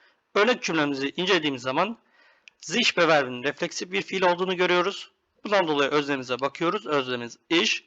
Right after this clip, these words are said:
İşe göre refleksif halinde sich bewerben'de mich alınıyor. Bundan dolayı mich yazılmış.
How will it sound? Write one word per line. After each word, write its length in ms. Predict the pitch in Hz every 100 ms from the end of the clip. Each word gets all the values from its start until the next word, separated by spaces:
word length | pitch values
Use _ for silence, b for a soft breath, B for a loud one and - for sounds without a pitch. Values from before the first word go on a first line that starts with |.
| b b b b b -
İşe 220 | 214 226
göre 260 | 156 143 139
refleksif 500 | 156 175 156 147 139
halinde 560 | 127 123 127 156 247 -
sich 280 | 170 175
bewerben'de 560 | 143 131 123 123 147 196 277 _
mich 440 | 185 156 185 - -
alınıyor. 420 | 139 127 131 165 202 -
Bundan 260 | 165 147
dolayı 260 | 120 135 175
mich 240 | 160 151
yazılmış. 420 | 135 123 123 127